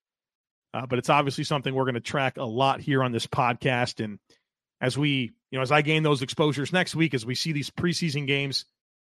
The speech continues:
should allow us to, uh, have, really have a, a feel for what's gonna happen and what should happen. Uh, the last thing I'll mention is that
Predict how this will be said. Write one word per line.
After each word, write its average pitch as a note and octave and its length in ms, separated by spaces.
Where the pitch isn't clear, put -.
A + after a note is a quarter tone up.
should - 200
allow C3+ 280
us B2+ 200
to, B2 280
uh, A2+ 260
have, C#3+ 180
really E3 320
have D3 140
a, C3 100
a B2+ 160
feel C#3+ 280
for C3 160
what's B2+ 220
gonna C3 160
happen B2 280
and A2+ 80
what A2 100
should A#2+ 300
happen. G2+ 340
Uh, C3 80
the B2 60
last D#3 220
thing F3+ 120
I'll D3+ 100
mention D#3+ 340
is C3 140
that C#3 240